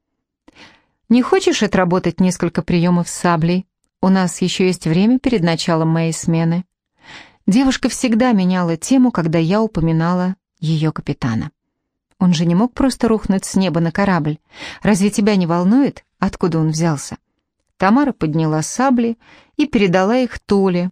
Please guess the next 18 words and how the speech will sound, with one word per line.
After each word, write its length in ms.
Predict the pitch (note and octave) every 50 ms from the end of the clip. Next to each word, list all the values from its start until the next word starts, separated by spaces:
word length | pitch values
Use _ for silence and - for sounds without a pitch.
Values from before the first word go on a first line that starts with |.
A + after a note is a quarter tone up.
| - _ _
служившему 880 | - - - D#3+ E3 D#3 E3+ G#3+ A3+ - - - F#3+ F#3 F#3 F#3+ - - _ _ _ -
судовым 640 | - - - F#3 E3 E3+ D3+ C#3+ E3+ F3+ F3+ - -
оружейником. 920 | E3+ F3 E3 E3 D3+ D3 D#3+ D#3+ D#3+ D#3 D3+ D3+ - - - E3 F3+ F3 - _ _ _ _ _ _ -
«Не 120 | A#3 C4+
особо. 400 | C4 A#3 - - C4 G3+ - - - _ _ _ _ _ - - - - - _
Он 160 | C4+ D#4 D#4
позволяет 560 | - A#3+ F3+ F#3+ G3 G3 G#3 A3+ G#3+ G3 -
нам 220 | - D3+ C#3+ D3 C#3
плавать 680 | - D#3+ D#3+ F#3 A3+ C4 A#3+ A#3+ A3+ - - - - _ _ _
и 120 | - F#3
драться. 680 | D3+ - - C3 B2+ A#2 A2+ - - - - - - D#3+ - _ _ _ _ _ _ _ _ _ _ _ _
И 80 | - G3+
не 120 | G3 F#3
заставляет 680 | D#3 E3+ E3+ - - - E3 D#3 E3 E3 E3+ F#3+ G#3 -
переодеваться 640 | - G#3+ G3+ F#3+ F3+ E3 F3 E3 F3 F3 F3+ - A3
в 80 | G#3 -
красные 460 | - - F3 G3 F3 - - F#3 F#3
шелка 640 | F3 - - E3+ E3+ - - - G3+ A#3 A#3+ F#3+